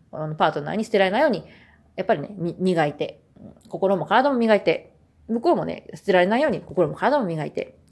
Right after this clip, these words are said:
お互いにですね、えー、向上し合いながら、あー、生きていく。二人でいることによって向上し合える、励まし合える、ね、高め合えるっていうような関係っていうのが、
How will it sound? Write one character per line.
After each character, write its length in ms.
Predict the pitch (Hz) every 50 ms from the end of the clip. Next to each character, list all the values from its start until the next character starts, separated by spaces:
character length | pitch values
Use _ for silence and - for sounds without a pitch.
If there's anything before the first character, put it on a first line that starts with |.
| _ -
お 40 |
互 240 | - 277 285 320 320
い 20 | 320
に 80 | 320
で 80 | 320 311
す 60 | 277
ね、 260 | 226 208 170 - - - - - - - -
え 160 | - 160 160
ー、 80 | 156 156
向 200 | - 247 262 269
上 100 | 269 269
し 140 | 262 - 262
合 60 | 254
い 40 | 262
な 120 | 302 311
が 100 | 254 233
ら、 400 | 254 294 277 214 - - - - -
あ 340 | - - - 60 58 55 -
ー、 40 | -
生 60 | - -
き 40 |
て 80 | - 135
い 60 | 127
く。 160 | - - - - _ _ _ -
二 220 | - - 302 311
人 100 | 302 302 302 277 220 -
で 80 | 190 170
い 100 | 139 202
る 80 | 214
こ 100 | 226 269
と 120 | 269 320 302
に 120 | 254 226
よ 60 | 202
っ 20 | 202
て 260 | - - 294 285 285 - - - - _ -
向 200 | - 175 180 175
上 520 | 170 185 175 170 165 165 160 - - - - -
し 180 | - - - 180
合 80 | 160 143
え 60 | -
る、 60 | -
励 280 | - - 196 196 214 214
ま 120 | 214 202
し 140 | 208 - 208
合 140 | 185 185 175
え 80 | 151 151
る、 180 | 139 - - - - - - - - _ _ _ -
ね、 200 | - 160 151 139
高 240 | - 196 - - 247
め 180 | 247 247 247 240
合 100 | 233 220
え 60 | 196
る 80 | 151
っ 20 | 147
て 160 | - - -
い 40 | 160
う 20 | 165
よ 40 | 160
う 20 |
な 180 | 202 214 185 - - - - - -
関 220 | - - 196 190
係 140 | 185 - 185
っ 80 | 180 185
て 80 | -
い 20 | 208
う 40 | 247
の 80 | 302
が、 140 | 277 - -